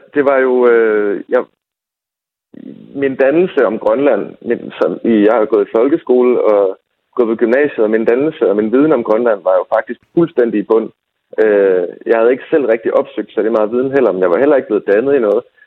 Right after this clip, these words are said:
Al min viden om Grønland kom fra, øh, danske medier og fra, øh, de, de, de voksne mennesker, jeg omgik, om, om, øh, blev omgivet af i min opvækst. Og, øhm, den var bare, det var bare en fattig viden, tror jeg. Jeg,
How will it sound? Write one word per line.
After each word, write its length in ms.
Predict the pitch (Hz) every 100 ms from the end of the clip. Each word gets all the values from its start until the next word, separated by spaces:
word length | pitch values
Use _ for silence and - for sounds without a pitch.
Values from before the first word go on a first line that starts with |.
| _ -
Al 140 | 160 143
min 120 | 135
viden 220 | 135 147 143
om 100 | 110
Grønland 380 | 113 127 107
kom 280 | 101 123 - -
fra, 180 | 98 82 71 62 58 - -
øh, 320 | - - - - -
danske 300 | 104 113 123
medier 380 | 113 117 117 82
og 140 | 76 -
fra, 120 | 85 87 87 87
øh, 180 | - - _
de, 60 | 104 - _ _
de, 140 | 104 - _ -
de 60 | 107 101 -
voksne 220 | 110 - 104
mennesker, 260 | 104 - 92
jeg 180 | 92 98
omgik, 260 | 117 107 - -
om, 140 | 104 104 - - - - - - -
om, 160 | 110 127 - - _ - - 95
øh, 180 | - -
blev 120 | 101 98
omgivet 320 | 117 113 98
af 120 | 98 - -
i 80 |
min 140 | 101 95
opvækst. 400 | 98 107 92 - - - - - -
Og, 320 | 110 104 101
øhm, 380 | 104 101 95 95
den 160 | 113 117
var 60 | 98
bare, 180 | 107 117 -
det 80 |
var 60 | 110
bare 140 | 113
en 140 | 120 - -
fattig 240 | 156 117
viden, 260 | 135 156 170
tror 220 | - 107
jeg. 80 | 82 -
Jeg, 120 | -